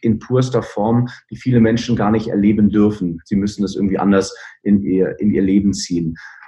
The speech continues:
Und du siehst und du merkst, dass du einfach immer nur in Trainingsräumen bist, um deinen Körper wiederherzustellen,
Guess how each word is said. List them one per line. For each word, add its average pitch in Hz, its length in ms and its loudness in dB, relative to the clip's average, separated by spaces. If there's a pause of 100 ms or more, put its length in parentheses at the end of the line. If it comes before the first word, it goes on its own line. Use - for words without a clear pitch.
(120)
Und 104 220 2
du 104 120 0
siehst 110 800 0
und 107 200 -2
du 107 60 0
merkst, 98 720 2
dass 107 400 -2
du 107 500 0 (220)
einfach 113 1000 -2 (100)
immer 107 320 4
nur 110 280 2
in 101 160 0
Trainingsräumen 107 1120 0
bist, 104 320 -2
um 104 140 2
deinen 101 240 2
Körper 101 360 -2
wiederherzustellen, 104 920 -2